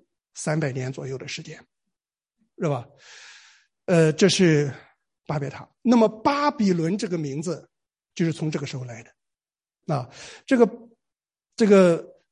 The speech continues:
Baval这个，这个字在希伯来语里边啊，它是什么意思呢？就是互相不懂、混乱了的意思。其实后来的巴比伦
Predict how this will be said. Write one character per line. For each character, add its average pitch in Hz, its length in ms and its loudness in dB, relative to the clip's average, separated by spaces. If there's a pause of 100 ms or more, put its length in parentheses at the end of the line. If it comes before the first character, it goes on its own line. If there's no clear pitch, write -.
(140)
Baval 156 640 2
这 165 120 -8
个， 147 160 -6
这 147 140 -10
个 143 100 -8
字 147 240 -8
在 147 220 -4
希 - 180 -2
伯 175 80 0
来 156 120 0
语 156 140 -2
里 139 120 -8
边 139 140 -14
啊， 123 280 -10 (340)
它 - 120 -2
是 202 80 4
什 165 140 -4
么 147 100 2
意 170 100 0
思 151 160 -6
呢？ 131 140 -8
就 165 120 -6
是 143 380 -4 (200)
互 254 220 2
相 214 200 4
不 220 140 0
懂、 127 400 -6
混 233 380 2
乱 208 280 4
了 127 80 -10
的 123 120 -12
意 139 140 -10
思。 - 240 -14 (720)
其 - 140 0
实 208 100 4
后 311 200 2
来 202 120 4
的 190 100 2
巴 202 200 0
比 160 120 -4
伦 131 240 -10